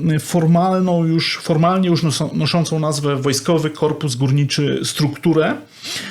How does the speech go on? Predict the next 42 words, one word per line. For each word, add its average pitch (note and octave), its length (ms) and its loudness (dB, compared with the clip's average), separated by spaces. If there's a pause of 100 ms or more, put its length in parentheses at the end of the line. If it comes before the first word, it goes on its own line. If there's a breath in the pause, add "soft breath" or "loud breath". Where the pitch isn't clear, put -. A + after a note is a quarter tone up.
(120 loud breath)
która A#3 280 2
istniała F#3+ 360 2
do E3 100 2
końca, E3 480 0
czyli E3 180 -2
do D3+ 60 2
pięćdziesiątego D3+ 540 0
dziewiątego C3+ 500 2
roku D3 280 2
i F#3 60 0
ta F3 120 0
wojskowa, D#3+ 640 2 (440 loud breath)
ten E3 120 4
Wojskowy D#3+ 400 2
Korpus E3 360 0
Górniczy C#3+ 440 2
miał D#3 180 4
siedzibę D3 360 0
właśnie C#3 320 0
w - 60 -8
Katowicach. D#3+ 640 0
Na D3+ 120 0
jego C3+ 160 0
czele C#3+ 280 0
stał, C3 480 0
mm, C#3+ 200 2
początkowo C#3 520 0
pułkownik C3+ 540 0 (480 loud breath)
Aleksander C#3+ 460 0
Kokoszyn, E3+ 500 0
który C3+ 200 -2
potem C#3+ 260 0
zrobił B2+ 280 0
w A2+ 40 -4
strukturach C#3 380 0
Wojska C#3 260 0
Polskiego C3+ 420 -2
dużą C3 280 0
karierę, C3+ 540 2
między B2 220 2
innymi B2 280 2
był, B2 260 2